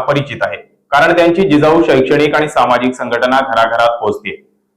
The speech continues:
समाजाला भेडसावणाऱ्या आणि सर्वसामान्य जनतेला काळ ठरणाऱ्या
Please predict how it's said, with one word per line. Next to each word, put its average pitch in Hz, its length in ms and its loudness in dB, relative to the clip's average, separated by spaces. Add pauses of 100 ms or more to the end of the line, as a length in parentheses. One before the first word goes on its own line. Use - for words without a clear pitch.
(120)
समाजाला 165 400 4
भेडसावणाऱ्या 165 640 2
आणि 147 240 -4
सर्वसामान्य 143 720 0
जनतेला 127 480 0
काळ 113 300 0
ठरणाऱ्या 113 400 0